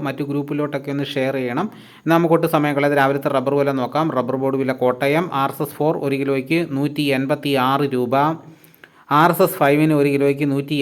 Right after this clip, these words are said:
എൺപത്തി ഒന്ന് രൂപ, ഐ എസ് എൻ ആർ ട്വൻറ്റിക്ക് ഒരു കിലോയ്ക്ക് നൂറ്റി അറുപത്തി അഞ്ച് രൂപ, ലാറ്റക്സ് അറുപത് ശതമാനത്തിന് നൂറ്റി ഇരുപത്തിയഞ്ച് രൂപ എഴുപത്തിയഞ്ച് പൈസ. ഇതാണ് കോട്ടയത്തെ വില. ഇനി നമുക്ക് കൊച്ചിയിലെ വില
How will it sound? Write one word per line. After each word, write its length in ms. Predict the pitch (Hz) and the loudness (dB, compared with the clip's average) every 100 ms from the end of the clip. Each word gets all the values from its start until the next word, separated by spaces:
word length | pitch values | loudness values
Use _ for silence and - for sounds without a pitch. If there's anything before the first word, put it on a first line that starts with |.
| 127 | 0
എൺപത്തി 340 | 135 147 143 131 | 0 -2 -2 0
ഒന്ന് 160 | 131 147 120 | 0 0 0
രൂപ, 200 | 117 127 147 151 - - _ _ 135 | 0 2 2 0 -6 -20 _ _ 2
ഐ 40 | 147 165 | 4 4
എസ് 120 | 170 | 4
എൻ 60 | 165 | 2
ആർ 60 | 160 | 4
ട്വൻറ്റിക്ക് 360 | 147 143 143 160 | 2 0 0 2
ഒരു 100 | 139 143 | 2 0
കിലോയ്ക്ക് 400 | 139 139 139 165 151 135 | 0 0 0 -2 -2 -2
നൂറ്റി 300 | 143 139 151 131 | -2 -2 -2 0
അറുപത്തി 360 | 123 127 143 143 127 | 0 0 -2 0 -2
അഞ്ച് 220 | 127 127 123 | -2 -4 -2
രൂപ, 180 | 117 123 139 160 - - _ - 151 | 0 2 2 0 -8 -20 _ -2 4
ലാറ്റക്സ് 440 | 156 165 190 - | 4 4 0 2
അറുപത് 200 | 151 165 165 | 2 2 0
ശതമാനത്തിന് 500 | 143 139 135 139 165 151 | 0 0 0 0 -2 -2
നൂറ്റി 260 | 139 143 160 135 | -2 -2 -2 -2
ഇരുപത്തിയഞ്ച് 560 | 139 156 160 151 151 123 | -2 0 0 0 -2 -2
രൂപ 180 | 123 151 127 | 0 0 0
എഴുപത്തിയഞ്ച് 560 | 123 139 151 151 143 139 | -2 -2 -2 -2 -2 0
പൈസ. 200 | 127 117 139 135 | -2 -2 -2 0
ഇതാണ് 240 | 156 156 165 | 2 0 2
കോട്ടയത്തെ 440 | 139 135 160 156 123 | 2 2 0 0 0
വില. 240 | 113 143 175 - - - - _ _ - | 2 0 0 -10 -20 -20 -20 _ _ 2
ഇനി 120 | 175 190 170 | 4 6 6
നമുക്ക് 260 | 170 185 175 | 4 2 2
കൊച്ചിയിലെ 400 | 147 - 170 170 | 2 4 4 6
വില 100 | 143 | 4